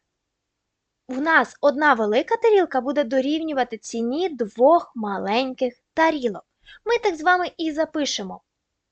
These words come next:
Одна велика тарілка дорівнює дві маленькі тарілки. Тоді ми можемо великі тарілки, навпаки, ніби перевести в маленькі тарілки. Якщо перший ку-,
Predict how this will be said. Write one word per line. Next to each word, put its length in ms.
Одна 640
велика 580
тарілка 460
дорівнює 500
дві 360
маленькі 720
тарілки. 540
Тоді 340
ми 120
можемо 580
великі 500
тарілки, 600
навпаки, 500
ніби 380
перевести 600
в 60
маленькі 680
тарілки. 640
Якщо 380
перший 380
ку-, 260